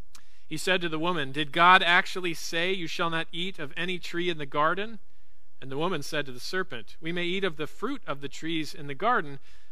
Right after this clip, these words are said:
but God said, 'You shall not eat of the fruit of the tree that is in the midst of the garden, neither shall you touch it, lest you die.'" But the serpent said to the woman,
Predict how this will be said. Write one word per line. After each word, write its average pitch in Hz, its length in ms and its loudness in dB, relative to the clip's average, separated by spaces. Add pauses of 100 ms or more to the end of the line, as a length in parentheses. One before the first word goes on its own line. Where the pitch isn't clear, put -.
but 165 100 -2
God 220 260 4
said, 196 300 0
'You 185 80 -2
shall 196 240 0
not 190 220 0
eat 202 320 -4
of 180 100 -2
the 170 100 -2
fruit 208 400 -2
of 160 200 -4
the 165 80 -2
tree 202 340 -2
that 185 140 -2
is 170 120 -2
in 175 120 -4
the 190 60 -2
midst 240 340 -2
of 131 100 -4
the 123 80 -6
garden, 117 480 -4 (320)
neither 220 260 0
shall 190 240 2
you 180 140 -2
touch - 400 -2
it, 123 240 -4
lest 156 320 -2
you 170 100 -4
die.'" 139 500 -2 (760)
But 156 120 -2
the 156 60 -2
serpent 240 380 0
said 208 240 0
to 165 60 -4
the 151 100 -2
woman, 160 380 0